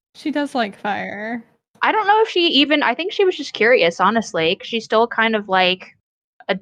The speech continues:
Speaker 2: child, rel-, in a relative adolescent, so she's curious, so she wants to, like, I think she's driven by curiosity, kinda like she says, like, "I don't know if I'm being kind." Like, I think she just,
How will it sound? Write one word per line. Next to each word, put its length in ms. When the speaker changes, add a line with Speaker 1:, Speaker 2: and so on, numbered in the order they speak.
Speaker 2:
child, 580
rel-, 140
in 120
a 80
relative 400
adolescent, 540
so 100
she's 300
curious, 480
so 120
she 140
wants 300
to, 200
like, 140
I 80
think 320
she's 220
driven 220
by 120
curiosity, 640
kinda 180
like 140
she 160
says, 280
like, 200
"I 40
don't 100
know 120
if 80
I'm 140
being 240
kind." 440
Like, 180
I 100
think 220
she 140
just, 400